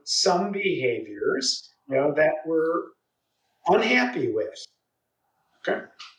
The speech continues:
Well, when we get to this point, we, we have a question we have to ask ourselves.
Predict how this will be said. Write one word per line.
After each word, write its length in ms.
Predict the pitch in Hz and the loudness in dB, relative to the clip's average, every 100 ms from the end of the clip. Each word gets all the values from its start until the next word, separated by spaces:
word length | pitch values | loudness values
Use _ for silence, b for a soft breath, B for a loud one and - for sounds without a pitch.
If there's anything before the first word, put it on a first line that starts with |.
| - - - B B B B - | -8 -8 -10 B B B B 2
Well, 380 | - - - - | 4 4 -2 0
when 200 | 190 233 | 4 4
we 140 | 247 | 2
get 240 | - 240 - | 2 2 0
to 100 | 262 | -6
this 260 | - - - | -4 -4 0
point, 420 | 175 131 135 - - _ _ _ _ _ _ _ _ _ | 2 2 2 -4 -20 _ _ _ _ _ _ _ _ _
we, 280 | 160 165 165 | 2 2 0
we 140 | 170 170 | 0 2
have 180 | 196 180 | 4 2
a 60 | |
question 480 | - 160 143 - 143 | 2 2 2 0 -4
we 200 | 127 123 | -2 0
have 80 | 113 | -2
to 60 | - 104 | -2 -2
ask 240 | 101 - | -2 -6
ourselves. 220 | - - | -8 -10